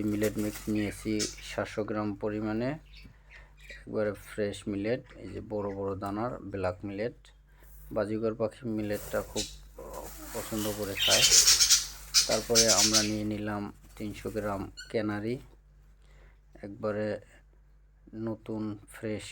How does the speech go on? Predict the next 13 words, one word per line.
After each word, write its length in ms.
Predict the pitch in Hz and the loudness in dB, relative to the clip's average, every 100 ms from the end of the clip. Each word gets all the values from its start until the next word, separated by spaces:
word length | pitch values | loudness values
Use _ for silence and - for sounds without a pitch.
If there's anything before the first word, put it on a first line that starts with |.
| - | -8
ক্যানারি 360 | 110 107 107 107 | -4 -4 -4 -4
নিলাম 240 | 104 104 104 101 | -4 -4 -6 -6
তিনশো 300 | 104 95 110 107 | -8 -8 -8 -6
গ্রাম, 220 | 107 127 - - - - - _ - 101 | -4 -6 -8 -18 -20 -20 -20 _ -16 -6
যে 80 | 101 95 | -4 0
একবারে 420 | - - 101 101 - - | 2 2 4 4 4 2
ফ্রেশ 260 | 104 101 - - | 4 4 4 4
ক্যানারি। 400 | 101 98 101 123 - - - - - - - - - - - - - - - - - - | 4 4 4 4 4 2 2 0 -4 -16 -20 -20 -20 -20 -20 -20 -20 -20 -20 -20 -12 -2
তারপরে 540 | 113 113 113 107 107 110 - - | -2 -2 -4 -2 0 0 -4 -8
আমরা 320 | - 107 101 107 101 | -8 -4 -4 -2 -4
নিয়ে 180 | 104 104 | -4 -2
নেব 260 | 107 101 104 110 127 - - - - - - - - - - | -2 -2 -2 -2 -4 -10 -20 -20 -20 -20 -20 -20 -20 -20 -12
পোলাওয়ের 480 | 104 101 98 104 | -4 -2 0 -2